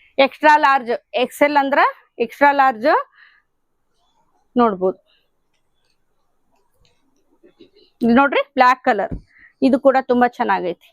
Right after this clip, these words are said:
ನೆಕ್ಸ್ಟ್ ಯೆಲ್ಲೋ ಕಲರ್. ಬೇಗ ಬಂದ್ರೆ ಮಾತ್ರ ನಿಮ್ಗ ಇಷ್ಟ ಆಗಿದ್ ಕಲರು, ಡಿಸೈನು ಆಗ್ಲಿ ಮತ್ತೆ ಸೈಜಸ್ ಆಗ್ಲಿ ತಗೋಬಹುದು. ಈಗ ಇದು ನೋಡ್ರಿ ಡಬಲ್ ಎಕ್ಸ್ ಎಲ್ ಸೈಜ್ ನ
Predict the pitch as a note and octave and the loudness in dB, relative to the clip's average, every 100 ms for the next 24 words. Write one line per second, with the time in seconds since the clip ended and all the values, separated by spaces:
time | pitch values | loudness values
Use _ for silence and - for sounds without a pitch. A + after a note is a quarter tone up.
0 | _ _ - - D4 D4+ - F#4 B4+ - | _ _ -6 0 0 -2 -2 0 0 -4
1 | _ _ B3 B3 C#4+ C#4+ B3 G3+ - _ | _ _ -2 0 -2 0 -2 -2 -4 _
2 | _ _ _ _ - - A#3+ D#4 G4 A4 | _ _ _ _ -20 -4 2 2 2 0
3 | G4+ G4 G4+ F#4+ F4+ F4+ F#4+ G4 F4+ F#4 | 2 0 0 0 0 0 -2 -2 0 2
4 | F#4 F#4+ - - D4 - F4 D#4+ D4+ E4+ | 0 -2 -8 -6 -4 0 0 0 -4 -2
5 | D#4+ D#4+ D#4+ E4 D#4+ - A#3 C4 C#4+ C4+ | 0 0 0 0 -2 -4 -6 0 0 2
6 | - C4+ G#3+ D#4+ D4 _ _ _ - C4+ | 2 0 -2 -2 -4 _ _ _ 0 0
7 | G3 D4+ D#4 D4 D4+ - D#4 D4+ D4 C#4 | 0 -2 -2 -2 -2 0 0 0 0 0
8 | D#4+ - E4 D4+ D#4 D4 C#4 D4+ C#4+ C#4+ | -2 4 4 4 0 0 2 2 2 0
9 | C#4 C#4 C#4+ D4+ C#4 D#4+ E4 - _ _ | 0 -2 -4 -4 0 0 0 -8 _ _
10 | _ - D#4+ F#4+ F#4 E4+ F#4 D4+ B3 D4 | _ -2 2 2 0 0 -2 0 0 0
11 | D4+ D#4 D#4 D#4+ D4 | -2 -2 -2 0 0